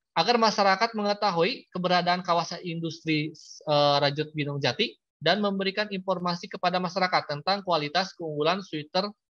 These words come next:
Rajut Binong Jati tiga. Nah,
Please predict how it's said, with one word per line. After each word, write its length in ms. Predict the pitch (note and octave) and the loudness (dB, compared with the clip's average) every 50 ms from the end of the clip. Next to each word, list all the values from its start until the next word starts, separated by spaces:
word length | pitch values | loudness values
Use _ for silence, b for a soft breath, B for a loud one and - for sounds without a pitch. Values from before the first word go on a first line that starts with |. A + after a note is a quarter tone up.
| _ _ | _ _
Rajut 320 | - D3+ E3 E3+ F3+ E3 E3 - | -2 0 0 2 0 -2 -2 -2
Binong 400 | D3+ D3 D3 E3 F3 F#3+ F#3+ F#3 _ - - G2+ | -6 -2 0 0 -2 -2 -4 -8 _ -20 -16 -8
Jati 200 | C#3+ C#3 C3 - | -8 -6 -6 -6
tiga. 240 | D3 D#3+ D#3 C#3 B2 - _ _ _ _ _ _ _ _ _ _ _ _ _ _ _ _ _ _ _ _ _ _ - | -6 -6 -4 -4 -6 -6 _ _ _ _ _ _ _ _ _ _ _ _ _ _ _ _ _ _ _ _ _ _ -4
Nah, 320 | B2+ B2+ C3 B2+ A#2 A2 | -2 -2 0 0 -2 -4